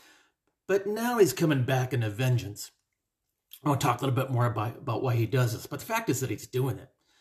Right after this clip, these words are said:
And the ensuing revolt by the Jews in one sixty-seven B C E began a period of Jewish independence, potentiated by the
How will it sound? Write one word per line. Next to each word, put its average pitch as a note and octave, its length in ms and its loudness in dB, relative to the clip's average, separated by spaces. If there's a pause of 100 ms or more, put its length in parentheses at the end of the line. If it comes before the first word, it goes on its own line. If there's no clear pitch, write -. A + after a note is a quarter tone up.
(340)
And C3+ 220 2
the D#3 60 8
ensuing D3+ 420 4
revolt D#3 560 -2
by G#2+ 160 -4
the C#3+ 100 0
Jews B2 380 -2
in A#2 140 0
one C3 160 2
sixty-seven B2+ 640 -2
B B2 120 2
C D3 180 0
E B2 200 -2
began B2 380 2
a C#3 60 2
period C3+ 340 0
of B2 120 2
Jewish B2+ 380 2
independence, C#4 800 -4 (600)
potentiated G#3+ 800 4
by B2 160 4
the B2 180 2